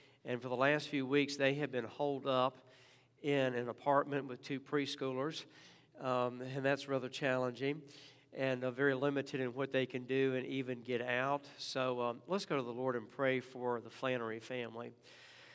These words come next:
Father, we have fond memories of having gone to Italy back in October on the mission trip and having worked with the Flannerys. And Lord, we know they're trying to establish a work with college students and young adults over there. And right now, Lord, they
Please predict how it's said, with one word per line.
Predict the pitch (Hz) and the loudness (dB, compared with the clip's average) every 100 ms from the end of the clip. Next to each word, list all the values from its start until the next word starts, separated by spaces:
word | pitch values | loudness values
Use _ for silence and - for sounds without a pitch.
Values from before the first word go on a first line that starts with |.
| - - _ _ _ - | -20 -20 _ _ _ 8
Father, | 185 170 160 156 | 10 12 10 10
we | 175 180 | 8 8
have | 170 131 117 | 8 8 6
fond | 156 147 139 | 4 6 6
memories | 143 143 143 147 143 139 139 | 4 4 6 6 6 4 2
of | 117 | -2
having | - 143 135 131 | 0 0 0 2
gone | 135 135 | 0 2
to | |
Italy | 135 131 131 | 0 0 0
back | 127 123 123 | 2 2 2
in | 127 | -2
October | 120 117 - 147 139 127 131 | -4 -4 -2 0 2 2 2
on | 120 | 0
the | 120 | -2
mission | 127 135 131 | -2 -2 -6
trip | 123 143 135 131 127 | -8 -2 2 2 0
and | 123 110 | -4 -6
having | 120 120 120 120 | -6 -6 -6 -2
worked | 131 131 | -2 -4
with | 123 | -10
the | 123 | -10
Flannerys. | - 135 131 131 127 131 127 131 | -2 2 2 2 0 0 -2 -4
And | 110 113 - - - - - - | -6 -8 -18 -20 -20 -20 -14 0
Lord, | 151 | 4
we | 143 | 6
know | 139 135 | 6 6
they're | 135 | 4
trying | 135 147 131 | 2 2 4
to | 123 120 | 2 -2
establish | - - 131 127 117 | -2 2 4 2 -4
a | 127 | -4
work | 120 127 | 0 0
with | 123 127 | -2 -4
college | 143 135 123 | 2 2 2
students | - 139 127 127 | -2 -4 -2 -4
and | 127 | -2
young | 123 | 0
adults | 120 123 131 127 131 | 0 0 0 0 -2
over | 117 | -2
there. | 117 123 120 | -2 0 0
And | 117 | 0
right | 127 131 135 | 2 2 2
now, | 131 131 | 0 2
Lord, | 127 127 123 | 0 -2 0
they | 123 120 | 0 0